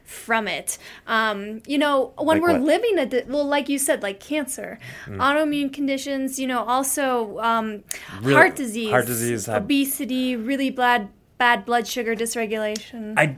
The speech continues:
Speaker 2: I did wanna bring up the fact that a lot of people who are stuck in unhealthy patterns, unhealthy, um, we'll just call it kind of food addiction. A lot of people who are stuck in just choosing the wrong foods. A fast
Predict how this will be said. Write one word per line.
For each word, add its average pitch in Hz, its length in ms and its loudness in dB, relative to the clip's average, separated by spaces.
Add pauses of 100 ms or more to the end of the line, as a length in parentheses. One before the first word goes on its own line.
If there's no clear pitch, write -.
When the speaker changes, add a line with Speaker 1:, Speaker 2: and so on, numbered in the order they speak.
Speaker 2:
I 135 100 0
did 143 280 0
wanna 147 240 2
bring 127 240 0
up - 140 -4
the 110 80 -8
fact 117 340 2
that 113 300 0
a 117 80 -2
lot 120 180 4
of 131 80 0
people 123 360 -6
who 113 160 0
are 101 120 2
stuck - 540 -2 (200)
in 110 520 -6 (120)
unhealthy 107 600 -6
patterns, 104 640 -4
unhealthy, 104 920 -8 (440)
um, 98 480 -4
we'll 113 140 -4
just 113 180 -8
call 110 220 2
it - 60 -10
kind 104 180 -8
of 92 100 -8
food 107 180 -8
addiction. 95 680 -6
A - 20 -14
lot 101 160 -2
of 98 60 -6
people 104 260 -10
who 98 80 -4
are 95 100 -2
stuck - 460 -4
in 98 380 -8 (240)
just - 340 -6
choosing 101 400 -4
the 98 80 -2
wrong 95 220 0
foods. 98 500 -8 (540)
A - 80 -6
fast - 840 -2